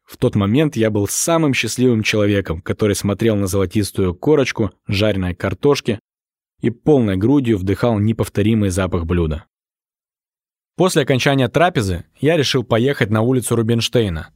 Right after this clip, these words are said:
на которой находятся десятки, а может быть и сотни баров, среди которых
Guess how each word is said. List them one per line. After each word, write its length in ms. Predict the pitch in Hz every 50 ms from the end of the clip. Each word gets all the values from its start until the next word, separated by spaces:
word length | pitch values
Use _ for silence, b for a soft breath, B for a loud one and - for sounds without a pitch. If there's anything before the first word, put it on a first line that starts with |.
| _ _
на 120 | - 107
которой 340 | 95 - 104 - 123 113 113
находятся 500 | 107 104 95 - 160 160 143 107 - -
десятки, 540 | 101 101 107 - - 147 156 147 - - -
а 60 | 98
может 280 | 98 107 113 110 95 101
быть 160 | 95 104 95
и 40 | 107
сотни 380 | - - 139 139 123 131 120
баров, 460 | 110 104 104 107 98 87 87 - _ _ _ _ _
среди 300 | - - - 107 104 110
которых 480 | - 110 104 - 165 170 151 107 -